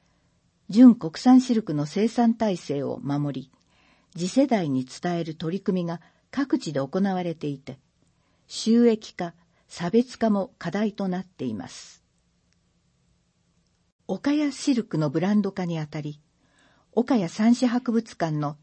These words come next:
高林館長に、未来に伝えたい岡谷のシルク資産についてお聞きしました。シルク岡谷とものづくりという地盤がある岡谷で、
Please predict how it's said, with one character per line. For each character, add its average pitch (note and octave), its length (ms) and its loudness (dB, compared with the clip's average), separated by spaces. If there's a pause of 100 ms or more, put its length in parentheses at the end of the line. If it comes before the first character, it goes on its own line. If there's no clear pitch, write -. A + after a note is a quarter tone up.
高 A3 240 -4
林 C4+ 340 -2
館 A3+ 240 0
長 D3 240 -6
に、 D3+ 200 -10 (720)
未 B3 160 10
来 A3+ 240 4
に D3+ 180 -2
伝 F#3 300 -6
え F3 80 -4
た E3 180 -4
い D#3 180 -6
岡 B3+ 240 0
谷 F#3+ 140 0
の C#3+ 80 -2
シ E3+ 200 -8
ル A3+ 100 -4
ク B3 100 -2
資 B3 160 -6
産 F3 260 -4
に C#3 140 -4
つ - 140 -12
い D3 100 -6
て C#3 240 -10 (140)
お E3 60 -6
聞 E3+ 200 -10
き E3 140 -8
し - 180 -12
ま C#3+ 80 -4
し - 160 -14
た。 - 160 -20 (2500)
シ - 240 0
ル C4 120 2
ク D#3 340 -6
岡 A3 240 -2
谷 C#3+ 180 -6
と - 240 -14 (400)
も F3 160 0
の G#3+ 120 8
づ C4 180 0
く G3 120 -4
り C3+ 240 -10
と D3+ 120 -6
い D3 120 -2
う D3 140 -6 (480)
地 D#3 220 -4
盤 C4 240 8
が B3 260 6
あ A#3+ 140 2
る F#3 180 -2
岡 G3+ 220 -4
谷 C#3 180 -8
で、 - 220 -20